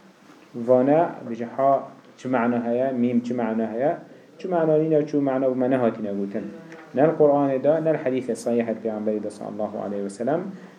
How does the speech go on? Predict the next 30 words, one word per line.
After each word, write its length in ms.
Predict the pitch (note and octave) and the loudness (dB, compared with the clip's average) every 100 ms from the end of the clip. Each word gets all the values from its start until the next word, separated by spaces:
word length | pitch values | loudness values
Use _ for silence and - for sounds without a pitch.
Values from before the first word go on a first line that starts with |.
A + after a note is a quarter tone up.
| - | -8
چو 100 | G#3+ | -2
معنا 340 | G3 E3+ D#3+ | 2 4 6
يدفع 240 | C#3+ C3 C3+ | 4 4 2
حرفا 320 | B2 A#2 A#2 | 2 2 4
نينه؟ 300 | A2 A2 G#2+ - - - - C3+ | 4 2 -4 -10 -20 -20 -8 -2
اما 460 | D#3 D#3+ D#3+ D3 - - - | 4 6 6 4 -6 -14 -14
حكمت 640 | - - C#3+ C#3+ E3 E3 E3 | -14 -2 -2 4 6 6 4
چيه 340 | G3+ G#3+ E3 | 4 8 8
که 140 | - | 8
اول 240 | C#3 C#3 C#3+ | 4 6 4
سر 280 | C#3+ D3 D#3 | 4 6 6
سورة 360 | D#3 C3 B2+ A#2+ | 6 4 4 4
آتينا 340 | A#2 A#2+ D#3 | 2 2 -2
علماء 680 | C#3 C3+ B2+ D3 D#3+ E3+ B2+ | 0 0 2 0 0 0 -4
اخفنت 380 | - - A#2+ | -8 -6 -4
گوتين؟ 360 | G#2+ A2 G#2 G2 - - - - | -2 -6 -8 -12 -12 -18 -20 -10
مفسر 540 | A#2 A2+ A2 B2 A2+ | -6 -4 -4 -2 -2
رحمة 320 | A2 A#2 A2+ G#2+ | -4 -6 -6 -6
خدا 120 | G#2 A2 | -4 -2
لبيت 320 | G#2+ B2 D#3+ - - - - - | -2 -4 -6 -10 -20 -20 -20 -12
اخفنت 400 | A2 - A#2 A2+ | -12 -6 -2 0
گوتين، 220 | A2+ G#2+ B2+ | 0 -4 -4
يقولي 280 | A#2+ A2+ | -4 -4
حكمت، 460 | A#2 A#2 B2 B2+ B2+ A#2+ A#2+ A#2+ - - _ _ - | -6 -8 -6 -6 -2 -2 -2 -6 -16 -20 _ _ -8
اه، 300 | A2+ G#2 G#2+ G#2 G#2+ | -4 -2 -4 -8 -2
دس 200 | A#2 - | -2 0
بيك 300 | C3 B2+ B2 A2+ G#2+ G#2 - - - | 0 2 2 2 2 -2 -8 -18 -10
هندك 260 | B2+ C3 B2 | -2 2 2
سورة 280 | - A#2 A#2 A#2 G#2 | 2 0 0 0 -2
تضحى 400 | A2 A#2 A2+ A2 | -2 -2 -2 -2